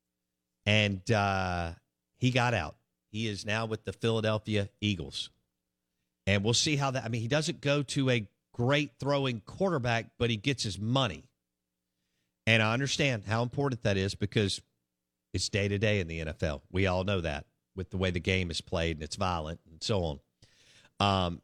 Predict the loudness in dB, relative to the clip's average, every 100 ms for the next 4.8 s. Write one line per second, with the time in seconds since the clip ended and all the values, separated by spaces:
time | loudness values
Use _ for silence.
0 | -6 -4 0 0 0 0 2 2 0 -4
1 | -10 _ _ 0 0 2 0 0 0 0
2 | 2 2 2 -2 -6 _ _ _ _ _
3 | _ _ _ _ _ _ _ _ _ 4
4 | 6 6 4 0 -2 -2 -4